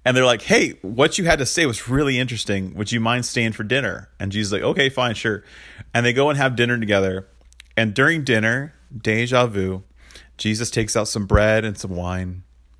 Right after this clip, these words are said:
and he breaks the bread, and he offers them the wine.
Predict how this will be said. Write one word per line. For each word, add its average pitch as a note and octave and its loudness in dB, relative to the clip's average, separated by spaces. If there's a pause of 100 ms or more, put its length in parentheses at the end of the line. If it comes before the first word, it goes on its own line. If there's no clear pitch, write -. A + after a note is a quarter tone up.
(460)
and G2+ -4
he G2+ -2
breaks G#2+ 2
the G2+ -2
bread, F#2 -2 (640)
and G2+ -6
he G#2 -4
offers G2+ 0
them F#2+ -4
the F2+ -6
wine. F2 -6